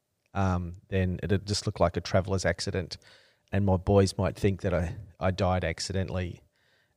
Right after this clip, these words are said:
and none of this would ever come out, and, and there might be some dignity that their dad, you know, died in an accident that was unfortunate, and everyone's sad, and then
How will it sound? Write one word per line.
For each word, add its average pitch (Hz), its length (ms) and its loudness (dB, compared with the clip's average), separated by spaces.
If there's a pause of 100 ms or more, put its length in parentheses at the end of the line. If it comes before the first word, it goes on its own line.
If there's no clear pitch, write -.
(120)
and 101 160 0
none 104 160 4
of 87 100 2
this 98 200 0
would 92 100 0
ever 87 160 0
come 95 220 2
out, 90 280 -4 (560)
and, 90 340 -6 (100)
and 92 180 -4
there 87 100 -2
might 92 200 -4
be 87 100 -4
some - 200 -4
dignity 90 580 -6 (380)
that 107 140 -6
their 90 140 -2
dad, 85 300 0 (1500)
you 95 100 -16
know, 95 220 -2 (140)
died 95 340 4
in 90 80 -2
an 82 120 -4
accident 95 440 -4
that - 80 -6
was 92 140 -2
unfortunate, 92 640 -4
and 90 100 -2
everyone's 87 460 -2
sad, 90 400 2
and 85 160 -2
then 87 260 -4